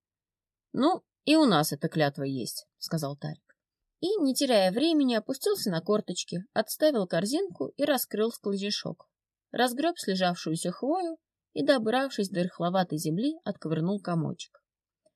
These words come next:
Выпрямившись, показал его малышам. Привычно, как делал это не раз, положил на язык,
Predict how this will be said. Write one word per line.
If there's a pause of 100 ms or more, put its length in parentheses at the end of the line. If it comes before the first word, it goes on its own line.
(160)
Выпрямившись,
показал
его
малышам. (640)
Привычно,
как
делал
это
не
раз, (100)
положил
на
язык,